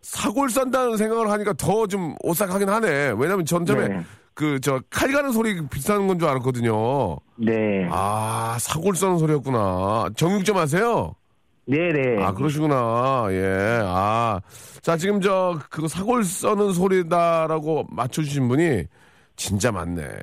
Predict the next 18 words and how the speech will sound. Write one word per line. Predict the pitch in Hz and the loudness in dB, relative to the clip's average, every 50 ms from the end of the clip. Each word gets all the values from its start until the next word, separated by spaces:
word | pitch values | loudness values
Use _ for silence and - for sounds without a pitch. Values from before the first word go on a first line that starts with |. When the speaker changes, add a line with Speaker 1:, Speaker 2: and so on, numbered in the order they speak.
| - - - | -14 -10 -4
Speaker 1:
일오, | - 156 180 190 202 185 - - | 0 2 2 4 2 2 2 2
Speaker 2:
아, | 165 175 180 190 185 | 2 2 2 2 2
많아요? | 185 185 185 - - 180 - | 2 2 2 0 0 0 0
Speaker 1:
예, | 135 135 113 | 0 0 2
일오삼사 | 92 120 151 175 190 175 - 160 175 180 180 170 165 165 170 170 165 165 | 2 0 2 2 2 2 2 2 2 2 2 0 0 0 0 2 2 2
님, | 147 151 170 196 208 202 185 - _ _ _ _ - _ _ _ _ _ _ _ _ | 2 4 4 2 2 0 -4 -8 _ _ _ _ -20 _ _ _ _ _ _ _ _
육오사칠, | - 104 127 151 170 - - - - 123 143 156 151 151 - 151 151 156 151 - - - 131 127 123 113 - | -4 0 2 2 0 0 -4 -2 0 0 2 2 0 0 -2 -2 -2 -2 -2 -4 -6 -4 -2 0 0 0 0
아, | - 101 | 0 0
육오사구, | 95 101 123 139 160 170 143 - 131 160 170 170 160 - 175 175 160 135 - 120 117 117 127 165 208 240 - - - _ _ - - _ _ - | 0 0 2 2 2 2 0 0 0 2 2 0 0 0 -2 -2 -2 -2 -2 0 0 2 2 2 0 0 -2 -6 -12 _ _ -20 -20 _ _ -2
오정희 | 98 127 143 160 165 170 156 - - 127 131 135 135 | 0 2 2 4 4 2 2 2 0 0 2 2 2
님, | 127 123 120 120 120 147 185 208 240 - - - - - _ _ _ | 2 2 2 2 2 2 2 0 -2 -4 -8 -14 -20 -20 _ _ _
둘둘둘칠 | - 147 151 160 165 151 156 160 165 160 151 156 165 165 156 - - - 165 160 | -2 0 0 2 2 0 0 0 0 0 0 0 0 0 0 -2 -2 -2 -2 0
님, | 156 170 202 226 220 208 - - - - - _ | 0 2 0 0 0 -4 -8 -10 -16 -20 -20 _
하나둘하나구 | - 202 202 208 196 190 170 202 202 202 190 190 196 208 202 196 185 - - 147 160 | -4 0 0 2 0 0 0 -2 -2 -2 -2 -2 -2 0 0 -2 -2 -4 -2 -2 0
님, | 160 160 143 104 | 2 2 0 0
다섯 | - - 101 120 147 | -4 -6 -4 -4 -4
분께 | 135 143 147 131 117 123 | -2 -2 -4 -4 -4 -4
저희가 | 104 110 101 104 98 95 85 80 98 147 185 294 | -2 -2 -2 -2 -2 -2 -2 0 0 0 0 -2